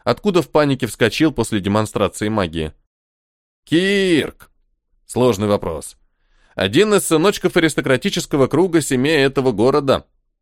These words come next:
Малоосских ты уже знаешь. Есть ещё Энрия, но в отличие от первых, семья Кирка никогда не была замечена в радикальных взглядах. Что ему может быть нужно от моей сестры?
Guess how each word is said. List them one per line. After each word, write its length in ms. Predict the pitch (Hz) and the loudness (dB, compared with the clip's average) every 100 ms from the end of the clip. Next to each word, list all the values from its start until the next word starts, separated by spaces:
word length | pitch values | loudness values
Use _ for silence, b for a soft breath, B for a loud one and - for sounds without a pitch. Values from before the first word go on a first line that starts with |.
| _ - | _ -4
Малоосских 760 | 107 143 151 170 - 175 139 | 2 4 4 2 0 0 0
ты 120 | - 160 | 2 2
уже 220 | 147 160 | 4 2
знаешь. 640 | 170 226 143 82 - - b b b b b | 2 2 2 0 -8 -14 b b b b b
Есть 280 | 202 220 - | 0 0 0
ещё 400 | 147 - 120 - | -2 2 0 2
Энрия, 760 | 123 131 127 139 165 165 147 - _ _ - | 2 2 2 2 2 0 -4 -10 _ _ -2
но 140 | 220 | 2
в 60 | 156 | 2
отличие 440 | 143 147 - 135 | 2 0 2 2
от 160 | 117 - | 2 2
первых, 400 | 202 156 127 - | 2 4 0 0
семья 320 | 131 139 127 | 0 2 2
Кирка 320 | 175 180 131 | 2 0 2
никогда 420 | 135 135 113 131 | 0 0 2 2
не 120 | 131 | 2
была 240 | 101 110 110 | 2 2 2
замечена 500 | 101 117 - 107 98 | 2 0 0 -2 -2
в 40 | |
радикальных 540 | 107 110 - 104 98 95 | 0 0 2 2 2 -2
взглядах. 560 | 92 104 87 69 - _ _ _ _ _ _ _ _ _ _ _ | -4 -2 -2 -4 -14 _ _ _ _ _ _ _ _ _ _ _
Что 280 | - - 151 | -10 0 2
ему 200 | 175 139 | 4 2
может 300 | 123 143 123 | 2 2 2
быть 180 | 113 107 | 0 0
нужно 360 | 107 135 113 95 | 2 2 2 0
от 100 | 95 | 2
моей 260 | 92 98 | 0 0
сестры? 440 | - 101 - 87 | -2 -6 -4 -4